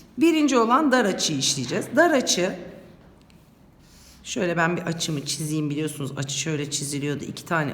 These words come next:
ışının birleşmesinden oluşuyordu. Aradaki boşluğa ne diyorduk biz? Açı diyorduk. Bu açımızın ölçüsü eğer sıfırdan büyük,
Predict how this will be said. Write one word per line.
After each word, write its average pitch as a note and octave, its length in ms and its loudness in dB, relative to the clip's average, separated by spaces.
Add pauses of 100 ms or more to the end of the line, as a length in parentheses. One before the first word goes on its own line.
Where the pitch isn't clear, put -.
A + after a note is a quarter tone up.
ışının D3 360 -2
birleşmesinden C3+ 800 -4
oluşuyordu. F3+ 760 -2 (480)
Aradaki E3+ 480 0
boşluğa F#3 380 0
ne F#3+ 220 0
diyorduk F3 360 -4
biz? C#4+ 280 -2
Açı F#3 300 -2
diyorduk. C3 360 -6 (400)
Bu - 120 2
açımızın C4 500 2
ölçüsü A3+ 760 0 (680)
eğer B3 440 4 (340)
sıfırdan A3+ 1120 2
büyük, G#3+ 680 0